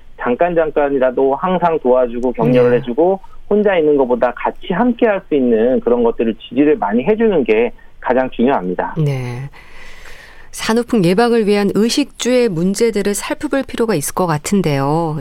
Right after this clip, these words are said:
Speaker 2: 출산을 앞두고 있는 임신부들에게 좀 도움이 되는 말 해주신다면은요?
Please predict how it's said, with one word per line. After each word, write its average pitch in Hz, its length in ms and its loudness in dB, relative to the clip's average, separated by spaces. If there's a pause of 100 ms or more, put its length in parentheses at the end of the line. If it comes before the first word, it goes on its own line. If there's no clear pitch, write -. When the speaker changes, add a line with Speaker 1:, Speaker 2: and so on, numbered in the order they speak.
(140)
Speaker 2:
출산을 320 500 0
앞두고 240 420 0
있는 233 220 2
임신부들에게 214 920 2 (340)
좀 170 200 -2
도움이 262 380 4
되는 208 280 2
말 151 180 0
해주신다면은요? 170 960 -2